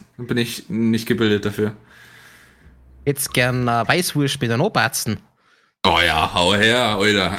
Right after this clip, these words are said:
Speaker 2: Das wär jetzt geil.
Speaker 1: <laughs> Nee, ähm,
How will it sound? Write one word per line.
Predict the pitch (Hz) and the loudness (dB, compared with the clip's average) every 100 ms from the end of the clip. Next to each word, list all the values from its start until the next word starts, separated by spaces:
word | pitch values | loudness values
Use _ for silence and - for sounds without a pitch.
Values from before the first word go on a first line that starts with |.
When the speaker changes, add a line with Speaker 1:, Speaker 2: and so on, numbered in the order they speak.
| 107 127 | -4 -2
Speaker 2:
Das | 135 175 180 160 - | 2 2 4 2 2
wär | 123 110 | 0 -2
jetzt | 107 - | -4 -4
geil. | 98 113 - 120 | -2 -2 -4 -6
Speaker 1:
<laughs> | 127 - 131 170 160 156 165 135 127 117 113 - - - - - 165 165 160 147 127 101 - | -2 0 4 4 4 2 2 2 2 0 -6 -8 -6 -4 -6 -10 -12 -10 -10 -10 -12 -10 0
Nee, | 131 131 113 127 - - | 2 4 2 -2 -8 0
ähm, | 151 156 156 151 147 | 2 4 2 0 -4